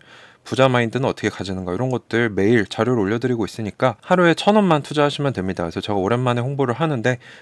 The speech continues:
관심 있는 분들은 많이 합류해 주시면 좋을 것 같아요. 그래서 거기서 연구해서 투자하는 종목 세 개 정도가 있다. 그리고 뭐 핵심 바뀐 거 보면은 아이온 Q 주식수가 이백 주 가까이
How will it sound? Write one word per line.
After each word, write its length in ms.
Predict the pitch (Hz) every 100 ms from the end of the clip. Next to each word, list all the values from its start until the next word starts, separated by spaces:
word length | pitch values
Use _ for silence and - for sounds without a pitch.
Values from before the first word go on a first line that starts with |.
| _
관심 320 | - 107 123
있는 160 | 120 113
분들은 300 | 104 104 98
많이 200 | 90 104
합류해 300 | 131 147 143
주시면 320 | 131 113 104
좋을 200 | - 110
것 120 | -
같아요. 360 | 92 - 92 87
그래서 140 | -
거기서 540 | - 104 113 127 143 127
연구해서 380 | 95 98 98
투자하는 480 | 98 - 160 151 131
종목 320 | 101 95 92
세 100 | -
개 80 | 160
정도가 320 | 143 110 131
있다. 260 | 117 - -
그리고 260 | - 113 117
뭐 160 | 98 92
핵심 480 | 185 - 185 127 -
바뀐 320 | - - 127
거 100 | 127
보면은 560 | 120 101 104 139 165 170 - - _
아이온 280 | - 101 120
Q 140 | - 117
주식수가 920 | - 113 - - 98 120 131 131 127
이백 280 | 117 151 156
주 140 | 147
가까이 540 | 117 - 101 95 131